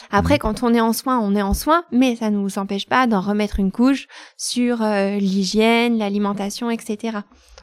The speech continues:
Speaker 1: On, on est tout le temps en mode prévention.
Speaker 2: Donc ça, c'est, euh, quand tu soignes un petit, t'es toujours en train de lui réexpliquer comment il va adapter son brossage, comment il va, voilà.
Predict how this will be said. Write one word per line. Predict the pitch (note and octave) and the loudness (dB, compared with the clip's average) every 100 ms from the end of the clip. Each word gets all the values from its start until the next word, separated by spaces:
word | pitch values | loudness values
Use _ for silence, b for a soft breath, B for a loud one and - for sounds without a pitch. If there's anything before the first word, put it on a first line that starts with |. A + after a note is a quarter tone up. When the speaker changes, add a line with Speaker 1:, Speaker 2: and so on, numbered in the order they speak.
| - | -12
Speaker 1:
On, | G3 F#3+ F#3+ F#3 F#3 G3+ | -6 -4 -4 -6 -8 -6
on | G#3 G#3+ | -2 -2
est | G#3 | -2
tout | C#4 | -4
le | C#4 | -2
temps | F4 C4+ | 0 2
en | G3+ | 2
mode | G3+ F#3+ | 0 -2
prévention. | - G#3+ G3+ F#3+ - F#3+ b b - | -4 -4 -2 -6 -8 -12 b b -8
Speaker 2:
Donc | F2 | 0
ça, | D#3 | 2
c'est, | - A2 G#2+ G#2 | 2 2 2 -2
euh, | G2+ | -2
quand | G#2 | -2
tu | - G2+ | -2 -6
soignes | - A#2 A2 | -2 0 0
un | F#2+ E2+ | 0 -4
petit, | F2 D2+ - D3 D#3 _ | -6 -10 -10 -10 -10 _
t'es | - | -12
toujours | G2 G#2 G#2 B2 | -8 -4 -2 -2
en | F#2+ | -2
train | F2+ G#2 | -4 -6
de | F2+ | -4
lui | F2 | -4
réexpliquer | E2 D#2+ - F2 G#2+ A2+ | -4 -6 -12 -8 -6 -4
comment | F2+ F2+ | -4 -4
il | |
va | E2+ | -2
adapter | D#2+ D#2 - | -2 -4 -6
son | F2 D#2+ | -10 -8
brossage, | D2+ D#2 - G2+ G#2+ A2 | -6 -4 -2 0 0 -4
comment | - E2+ E2 | -6 -8 -6
il | D#2+ | -8
va, | D#2+ D2+ | -10 -12
voilà. | D#2 | -12